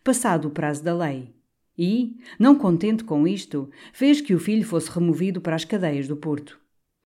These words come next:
Eu agora trabalho para que a sentença seja confirmada e espero consegui-lo. Mas,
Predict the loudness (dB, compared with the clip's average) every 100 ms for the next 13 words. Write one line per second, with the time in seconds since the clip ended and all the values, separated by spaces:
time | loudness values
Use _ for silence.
0 | -4 0 2 2 0 0 -2 0 0 0
1 | 0 -2 -2 -2 0 0 0 -2 -4 -6
2 | -6 -2 0 0 -2 0 0 0 0 -2
3 | -2 -4 -4 -4 -8 -8 -4 -2 -2 -8
4 | -18 _ _ _ _ 0 4 4 2 -8